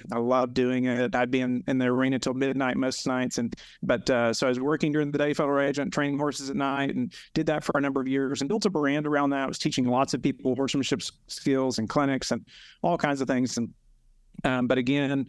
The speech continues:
uh, my wife and I are walking on the beach, uh, one fall, and we say, "You know what, is, is what we're doing right now gonna get us to where we wanna go, you know, five years from now, ten years from now?" And the obvious answer was no. Uh, we came home sold the farm. Uh, so, I, I mean, within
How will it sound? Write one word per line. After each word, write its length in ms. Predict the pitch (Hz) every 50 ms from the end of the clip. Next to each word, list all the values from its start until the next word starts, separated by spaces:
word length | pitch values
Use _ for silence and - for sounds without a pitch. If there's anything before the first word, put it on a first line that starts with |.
| - - - - -
uh, 120 | - 131 131
my 120 | 131 127
wife 260 | 127 135 135 139 -
and 60 | 147
I 60 | 139 131
are 120 | 127 123
walking 300 | 123 131 135 135 - 143
on 80 | 139 135
the 80 | 127
beach, 360 | 123 135 127 127 - - - - -
uh, 60 | 127 123
one 180 | 127 131 123
fall, 220 | - 135 131 127 127
and 80 | 117
we 80 | 123 120
say, 120 | - 131
"You 60 | 123
know 80 | 127 131
what, 100 | 127 123
is, 160 | 120 117 - - -
is 180 | 127 123 - -
what 160 | 175 190 180
we're 80 | 170 151
doing 200 | 143 139 135 131
right 160 | 135 135 139
now 140 | 127 127 120
gonna 160 | 123 120 120
get 160 | 110 123 113
us 80 | 113 -
to 100 | - 127
where 80 | 120
we 80 | 120 117
wanna 200 | 117 117 117 110
go, 400 | - - 120 117 117 117 101 - - -
you 140 | 143 127 117
know, 120 | 117 110
five 240 | - 131 123 120 117
years 200 | 120 123 117 -
from 100 | - 120
now, 140 | 120 117 117
ten 180 | - 131 123
years 180 | 120 120 120 -
from 140 | - 131 120
now?" 80 | 117
And 80 | 117 123
the 40 | 127
obvious 360 | 123 131 131 131 123 - -
answer 300 | 120 117 - - 131 123
was 160 | 117 113 120
no. 420 | 120 117 117 117 117 113 120 107 - - - - - - - - - - - -
Uh, 120 | 123 117
we 80 | 127 135
came 240 | 131 - 151 147 143
home 360 | 139 139 139 139 135 117 110 _ - _ _ _ _ -
sold 280 | - - - 139 139 135
the 60 | 127
farm. 400 | - 135 123 120 113 107 104 104 - -
Uh, 240 | - 117 117 113 117
so, 240 | - - 139 127 123
I, 380 | 123 - 131 131 - - - -
I 40 |
mean, 140 | 127 123 117
within 400 | 127 123 - 143 139 131 120 -